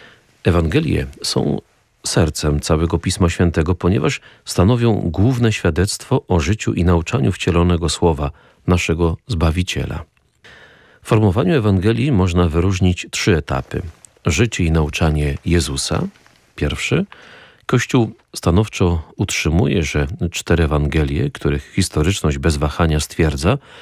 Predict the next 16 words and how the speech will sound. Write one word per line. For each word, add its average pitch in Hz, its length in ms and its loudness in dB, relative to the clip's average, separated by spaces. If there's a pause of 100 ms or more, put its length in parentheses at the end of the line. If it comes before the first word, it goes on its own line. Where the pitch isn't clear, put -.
(320)
podają 117 380 2
wiernie 113 340 2
to, 76 160 -4
co - 140 -4
Jezus, 104 500 -2
Syn 92 260 2
Boży, 98 340 0
żyjąc 76 380 0
wśród 69 380 -4
ludzi, 95 360 0 (500)
dla 82 320 2
wiecznego 95 560 0
ich 76 120 -2
zbawienia 82 560 0 (200)
rzeczywiście 107 640 0
uczynił 82 540 -2